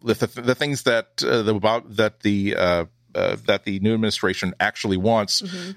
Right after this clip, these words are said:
Speaker 1: uh, s-, is super, super important, such as, uh, we have to, to pay attention to the economy, we have to pay attention to defense, we have to t-, uh, pay attention to health, housing, and welfare. This is not gonna be the highest thing. If they have to fight, fight, fight just to get their appointees approved,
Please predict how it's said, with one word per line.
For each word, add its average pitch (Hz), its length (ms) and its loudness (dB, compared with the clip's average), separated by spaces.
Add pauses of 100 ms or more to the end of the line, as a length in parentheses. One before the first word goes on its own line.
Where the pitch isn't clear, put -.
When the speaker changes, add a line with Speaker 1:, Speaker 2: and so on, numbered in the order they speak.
Speaker 1:
uh, - 160 -2
s-, - 240 -2
is 104 140 2
super, 131 240 0
super 117 260 -2
important, 101 460 0
such - 280 2
as, 110 320 0 (460)
uh, 101 240 4 (200)
we 113 100 4
have 107 100 0
to, 104 100 -6
to - 160 -4
pay 113 140 2
attention 101 300 -4
to - 20 -6
the 87 60 -2
economy, 131 420 0
we 110 60 0
have 95 80 -2
to 85 120 -8
pay - 240 -2
attention 95 340 -4
to 82 100 -2
defense, 135 420 -2
we 98 40 0
have - 100 -6
to - 240 -4
t-, - 100 -8
uh, 107 100 2
pay 107 140 -2
attention 98 360 -4
to 80 60 0
health, 98 200 0
housing, 92 260 0
and 85 100 -4
welfare. 113 460 0 (380)
This 107 340 -2
is 110 140 -2
not 110 240 0
gonna 107 160 0
be 98 160 -2
the 92 100 0
highest 104 400 -2
thing. 101 140 2
If 95 100 -4
they 117 100 2
have 120 120 -2
to 117 100 -2
fight, - 320 0
fight, 95 300 0
fight 107 320 0
just - 340 0
to 113 80 0
get 98 300 0 (340)
their 107 220 0
appointees 104 640 0
approved, 90 500 2